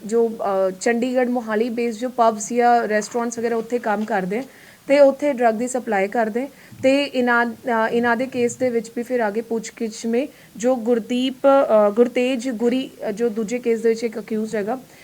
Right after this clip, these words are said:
ਉਹ ਇਸ, ਅ, ਦੇ ਵਿੱਚ ਵੀ ਅੱਗੇ ਫਿਰ ਸਪਲਾਇਰ ਹੈਗਾ ਇਹਨਾਂ ਦੇ ਡਰੱਗ ਦਾ,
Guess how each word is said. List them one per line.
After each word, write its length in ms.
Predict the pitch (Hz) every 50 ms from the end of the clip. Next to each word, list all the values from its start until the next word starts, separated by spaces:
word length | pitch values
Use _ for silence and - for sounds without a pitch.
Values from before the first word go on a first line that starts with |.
| - - -
ਉਹ 200 | 240 277 302 302 294 -
ਇਸ, 180 | 269 302 294 - - - - 240 226 226 220 220 214
ਅ, 20 | 214
ਦੇ 140 | 208 240 254
ਵਿੱਚ 240 | 233 247 226 - -
ਵੀ 200 | 254 254 240 226
ਅੱਗੇ 280 | 214 208 226 226 226
ਫਿਰ 220 | 220 220 - 233 226
ਸਪਲਾਇਰ 540 | 220 - 220 214 220 202 190 185 196 214 220
ਹੈਗਾ 300 | 220 208 196 185 202 202
ਇਹਨਾਂ 240 | 220 214 196 190
ਦੇ 160 | 185 196 196 190
ਡਰੱਗ 220 | 180 190 180 180
ਦਾ, 200 | 185 202 269 330